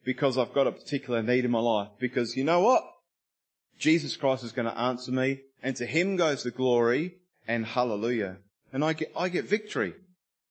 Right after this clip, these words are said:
Put your hand up if you've been healed or set free by God. There you go. We believe in these wonderful promises, don't we? And we can take them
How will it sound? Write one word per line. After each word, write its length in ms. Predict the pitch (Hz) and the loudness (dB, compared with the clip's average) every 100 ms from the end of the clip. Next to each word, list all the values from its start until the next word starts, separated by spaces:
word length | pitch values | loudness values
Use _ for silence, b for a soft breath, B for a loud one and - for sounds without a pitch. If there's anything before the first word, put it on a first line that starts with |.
| _ _ - | _ _ -2
Put 140 | 214 | 0
your 100 | 175 | 2
hand 260 | 165 180 165 | 2 2 0
up 140 | 143 | 0
if 140 | 131 | -4
you've 120 | 143 131 | -4 -2
been 200 | 143 127 | -2 2
healed 320 | 156 165 139 | 4 4 2
or 100 | 113 | 0
set 240 | - 143 | 0 -2
free 220 | - 139 | 0 0
by 160 | 135 117 | 2 0
God. 320 | 139 139 101 - _ _ _ _ _ _ _ _ _ _ _ _ _ | 2 2 2 -4 _ _ _ _ _ _ _ _ _ _ _ _ _
There 120 | 160 | 0
you 80 | 127 | 0
go. 260 | 104 165 190 - _ _ _ _ _ _ - | 4 2 2 -4 _ _ _ _ _ _ 0
We 100 | 160 | 0
believe 640 | 160 156 160 185 208 185 | 2 2 6 4 4 0
in 100 | 175 | 0
these 200 | 151 117 | 0 -4
wonderful 580 | 127 156 180 190 165 127 | -2 0 2 0 -2 -6
promises, 560 | - 165 180 - 113 | 0 0 0 -4 -8
don't 260 | - 165 160 | 0 0 0
we? 100 | 127 | -2
And 100 | 120 | -2
we 80 | 135 | -4
can 160 | 139 | -6
take 440 | - 175 180 185 - | -6 -2 -2 -4 -6
them 280 | 147 139 | -4 -4